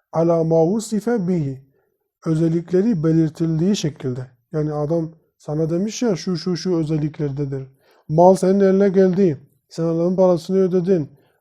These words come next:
Mal sana geldi. Sen özelliklerine bakıyorsun. Ha, eğer özellikleri doğru çıkarsa, yani sana sat-, sana anlattığı şey çıkarsa o mal, o zaman caizdir. Yoksa adam sana anlatıyor, geliyor mesela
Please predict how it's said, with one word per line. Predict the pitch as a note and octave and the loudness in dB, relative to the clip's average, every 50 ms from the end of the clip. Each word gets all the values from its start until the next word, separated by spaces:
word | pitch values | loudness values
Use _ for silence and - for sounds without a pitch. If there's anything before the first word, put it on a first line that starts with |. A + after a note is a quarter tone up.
| _ | _
Mal | - D#3 E3 F3+ | 0 2 2 2
sana | F3 - F3 F3 F#3 F#3+ | 2 0 -2 0 0 0
geldi. | F3+ E3 F3 E3+ E3+ D#3+ G3+ G3 | 0 0 0 -2 -2 -2 -4 -4
Sen | - - F#3 | -4 -2 -2
özelliklerine | F3+ F3 E3+ E3 E3+ E3 E3+ E3 F3 F3 E3+ E3+ F#3 F#3+ F3 | 0 0 0 0 0 0 -2 -2 -2 -2 0 0 0 0 0
bakıyorsun. | F#3+ F3+ - - D#3+ D3 C#3+ C3+ - - G#3+ A#3 A3+ A3 - _ _ _ _ _ _ | 0 -2 -2 -2 -2 -4 -4 -2 -2 -2 0 0 -2 -4 -10 _ _ _ _ _ _
Ha, | - - D#3 D#3+ D#3+ D#3 D3+ D3 D3 C#3+ C#3 - | -6 -2 0 0 2 2 0 0 -2 -4 -4 -4
eğer | D#3 D#3 E3+ F3 E3 | -2 0 0 0 0
özellikleri | D#3 D3+ D3 D3+ D3+ D3 D3+ C#3+ C#3+ - D3 D3+ E3+ F3 D3 | -2 -4 -4 -4 -4 -4 -4 -6 -6 -4 -4 -2 -2 -2 -2
doğru | D#3 D3+ D3+ D#3+ F3+ F#3+ | -2 -2 0 0 -2 -4
çıkarsa, | - - - - G3 G3+ F#3 - - D3 D#3+ F3+ G3 - _ _ _ _ _ _ - | -6 -4 2 4 4 4 4 2 -2 -2 -2 -4 -6 -12 _ _ _ _ _ _ -4
yani | D3+ D3+ D#3+ D3+ | -2 0 0 0
sana | - D#3+ D#3+ F3+ G3 | -2 0 0 2 2
sat-, | F#3 - F3+ E3+ D#3+ - - - | 2 2 0 0 0 -2 -10 -18
sana | - - D#3+ E3+ F#3+ | -10 -6 -2 -2 0
anlattığı | F#3+ F#3 F3+ F3+ F3 E3+ E3 - - F#3 G3 F#3 | 0 2 2 2 2 2 0 0 0 2 2 2
şey | - - D#3+ D3 | 0 0 -2 -2
çıkarsa | - - - - - G3+ A#3 A#3 G#3 - F3+ | -4 -8 -4 2 4 4 4 4 4 2 2
o | E3 E3 E3+ | 2 2 2
mal, | F3 A#3 C#4 D#4 C#4+ - _ _ _ _ _ _ _ | 2 2 2 2 2 0 _ _ _ _ _ _ _
o | - F#3 G3 | 6 6 8
zaman | F#3 F#3+ G3 F#3+ F#3 E3+ D#3+ | 8 8 6 6 4 2 2
caizdir. | C#3 C#3+ C3+ C3 B2 A#2+ B2 B2+ - C3 - - _ _ _ _ _ _ _ _ - | 0 -2 -2 -2 -4 -6 -8 -12 -16 -18 -18 -20 _ _ _ _ _ _ _ _ -2
Yoksa | F#3 G3+ G3 - - G#3 E3 C3 - - _ _ _ _ _ - | 0 0 0 0 0 0 0 0 -4 -10 _ _ _ _ _ -6
adam | D3+ D3 F3 G3 G3+ F3+ | -2 0 2 2 2 2
sana | - G3 G3+ G#3+ | 2 4 4 4
anlatıyor, | G#3 G3+ G3 F#3 F3 D#3 - G#3+ A3+ A#3+ B3 A#3 A3+ _ _ _ _ _ _ _ _ _ - | 4 4 4 4 2 2 2 4 6 6 6 4 0 _ _ _ _ _ _ _ _ _ -4
geliyor | D#3 D#3+ G3+ A3 G#3 F3+ F#3 G3+ G#3 | 2 4 6 6 6 6 4 4 4
mesela | G3 F#3 F3 D#3 - D#3 D#3 E3+ F#3+ A3 A3 | 2 -2 -6 -6 -4 -4 -2 -2 -2 -2 -4